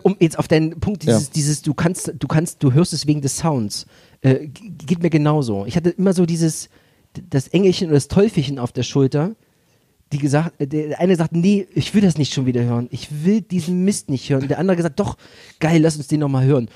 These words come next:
Speaker 1: Und dann hab ich das immer noch so gehört, so mit so einem gespaltenen, ja, eigentlich ist geil, aber eigentlich ist es nicht geil.
Speaker 2: Ich sag jetzt noch zwei Punkte und dann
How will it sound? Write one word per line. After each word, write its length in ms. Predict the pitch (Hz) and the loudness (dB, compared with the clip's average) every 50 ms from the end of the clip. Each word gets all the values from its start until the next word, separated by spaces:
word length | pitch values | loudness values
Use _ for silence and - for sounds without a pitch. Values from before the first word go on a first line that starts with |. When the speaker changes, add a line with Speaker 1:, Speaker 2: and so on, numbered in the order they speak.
| - - | -18 -10
Speaker 1:
Und 80 | - 127 | -4 -2
dann 60 | 165 | 2
hab 60 | 175 180 | 2 0
ich 60 | 180 | 0
das 120 | - 156 170 | -2 -4 -2
immer 160 | 180 196 185 | 0 0 2
noch 120 | 185 175 | 2 0
so 120 | - - 160 | 0 -2 0
gehört, 360 | 143 143 131 160 185 185 - | 2 2 4 4 4 2 2
so 80 | 196 | 0
mit 180 | 190 143 151 - | 0 0 0 -2
so 80 | - 147 | -2 -6
einem 80 | 139 | -4
gespaltenen, 760 | 135 139 - - 143 139 156 165 - 165 147 143 139 139 139 147 - - - - - | -4 -6 -4 -2 0 2 2 0 0 -2 -2 0 0 -2 -2 -6 -8 -14 -20 -8 -2
ja, 120 | 135 131 - | -2 -2 0
eigentlich 240 | - 147 170 160 147 | 2 0 0 2 2
ist 140 | 156 139 - | 0 0 2
geil, 180 | - 151 156 | 4 4 4
aber 140 | 151 139 135 | 4 4 2
eigentlich 220 | 101 117 123 127 120 | 0 0 -2 0 0
ist 60 | 113 | -2
es 60 | 104 | -2
nicht 180 | 113 110 - - | -4 -6 -6 -6
geil. 200 | - - 71 - - _ - _ - - - _ _ - - - _ _ _ _ _ _ _ _ _ | -8 -10 -10 -10 -14 _ -20 _ -20 -20 -20 _ _ -20 -20 -20 _ _ _ _ _ _ _ _ _
Speaker 2:
Ich 160 | - 110 - | -6 -4 0
sag 140 | - 139 156 | 2 2 2
jetzt 160 | 170 139 - | 2 0 0
noch 120 | 135 117 | -2 -4
zwei 240 | - - 120 113 117 | -2 -2 0 2 2
Punkte 400 | 117 - - 143 160 160 - - 110 | 2 2 0 0 0 0 0 0 0
und 80 | 101 | 2
dann 320 | 104 107 113 113 107 104 | 2 2 2 0 -2 -4